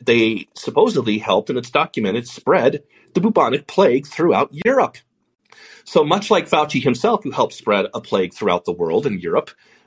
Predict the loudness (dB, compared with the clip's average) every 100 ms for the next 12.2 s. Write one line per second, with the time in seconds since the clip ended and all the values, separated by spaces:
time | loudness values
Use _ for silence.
0 | _ 0 0 0 -6 -10 -6 -6 -4 -4
1 | 0 -2 -2 -10 -14 -14 -14 -2 2 2
2 | 2 0 2 2 2 2 2 0 0 -2
3 | 0 0 0 0 -2 -4 -6 -4 -4 -6
4 | _ _ _ _ _ _ _ -20 _ -4
5 | 0 0 2 0 2 0 0 0 -2 0
6 | 0 0 -8 -10 -6 -4 -6 -4 -2 -2
7 | 0 0 0 -2 -4 -6 -8 -8 -6 -2
8 | -2 -2 -2 0 2 0 0 -2 -4 -10
9 | -14 -14 -14 -14 -8 -4 -2 2 2 2
10 | 0 0 -4 -6 -12 -10 -12 -12 -8 -8
11 | -8 -16 -8 -6 -8 -6 -4 -4 -4 -2
12 | -2 -2